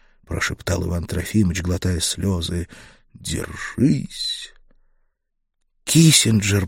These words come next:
был от себя в восторге. Он предложил сопровождавшим его официальным лицам распить бутылку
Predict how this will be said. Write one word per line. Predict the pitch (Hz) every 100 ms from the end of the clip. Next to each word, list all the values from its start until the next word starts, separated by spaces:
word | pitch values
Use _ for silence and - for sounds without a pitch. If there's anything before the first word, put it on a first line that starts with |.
| -
был | 123 123 98
от | -
себя | - - 107 104
в | 92
восторге. | 95 - - - 82 - - - - - - _ _ _
Он | 101 92
предложил | 92 95 90 104
сопровождавшим | - 98 95 90 98 98 - 95
его | 98
официальным | 95 92 - 104 101 95
лицам | 104 113 - 92
распить | 98 - 113 104
бутылку | 98 98 135 117 - 113